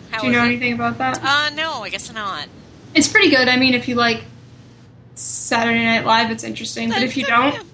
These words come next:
Speaker 1: good insider
Speaker 2: there,
Speaker 1: look.
Speaker 2: yeah, there might not be anything there for you because it is very bro-y.
Speaker 1: Mm-hmm. Gotcha.
Speaker 2: Like, let me bro around with my bros.
Speaker 1: Yeah, in
Speaker 2: Yeah.
Speaker 1: Broland.
Speaker 2: Yeah.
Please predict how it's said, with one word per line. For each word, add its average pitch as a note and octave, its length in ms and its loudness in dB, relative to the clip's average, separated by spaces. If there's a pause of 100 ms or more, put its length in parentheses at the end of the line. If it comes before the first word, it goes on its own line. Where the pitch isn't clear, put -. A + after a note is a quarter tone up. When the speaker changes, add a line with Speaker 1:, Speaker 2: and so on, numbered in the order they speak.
(200)
Speaker 1:
good D#4+ 140 -8
insider C4 400 0
Speaker 2:
there, F3 80 -12
Speaker 1:
look. G3+ 240 -16 (320)
Speaker 2:
yeah, D#4 280 4
there C#4 140 4
might C#4+ 200 2
not C4 180 -2
be B3+ 80 -2
anything A#3+ 320 -4
there A3+ 160 -2
for C4 120 -6
you B3 140 0
because A#3+ 240 -4
it A#3 120 2
is A#3+ 120 0
very A3+ 320 2
bro-y. A#3 960 0
Speaker 1:
Mm-hmm. A3 1040 -14
Gotcha. F3 180 -6
Speaker 2:
Like, A#3 160 0
let B3 100 -2
me B3 120 2
bro A#3 440 4
around A#3 400 2
with A#3+ 120 -6
my A3 140 2
bros. A#3 760 0
Speaker 1:
Yeah, D3+ 420 -8 (280)
in G3 60 -14
Speaker 2:
Yeah. - 240 -4
Speaker 1:
Broland. E3 840 -12 (500)
Speaker 2:
Yeah. - 180 -2